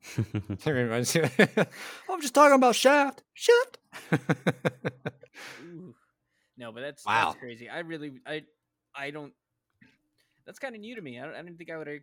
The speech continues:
Speaker 3: expect someone to trademark something. And honestly, it was kind of the first time me hearing that someone actually trade, uh, trademarked Happy Birthday song. So that was, uh,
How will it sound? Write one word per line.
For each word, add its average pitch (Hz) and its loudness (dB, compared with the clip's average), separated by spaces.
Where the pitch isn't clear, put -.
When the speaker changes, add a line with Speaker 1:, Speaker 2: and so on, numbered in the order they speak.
Speaker 3:
expect - -16
someone 135 -16
to 123 -16
trademark 131 -16
something. 101 -16
And 151 -12
honestly, 170 -10
it 151 -6
was 147 -10
kind 160 -12
of 131 -14
the - -20
first 139 -10
time 131 -8
me 127 -8
hearing 127 -12
that 117 -18
someone 123 -18
actually 117 -20
trade, 117 -16
uh, 117 -12
trademarked 117 -16
Happy 117 -18
Birthday 113 -16
song. 110 -20
So 110 -18
that 113 -16
was, 113 -20
uh, - -20